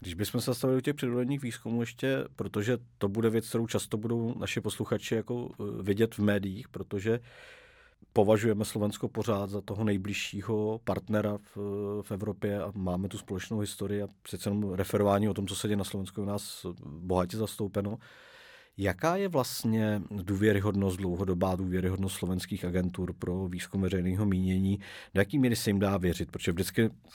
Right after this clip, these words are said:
se objevuje ta stálá věta, průzkumy říkají něco, ale ono to dopadne úplně jinak.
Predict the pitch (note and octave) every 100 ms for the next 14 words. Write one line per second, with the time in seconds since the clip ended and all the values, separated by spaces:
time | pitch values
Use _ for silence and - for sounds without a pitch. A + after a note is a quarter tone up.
0 | - - G#2+ - - - F#2 F2+ G2+ G2
1 | G#2 G2 G2 G2 - - - - G2 G#2+
2 | G2 G2 G#2 G2+ - - - F#2+ - G#2+
3 | G2+ G2 G#2 G2+ F#2+ - G2 G2 F#2+ G#2
4 | G2 G2 G2+ F#2+ F#2 G2+ A2 G2+ G2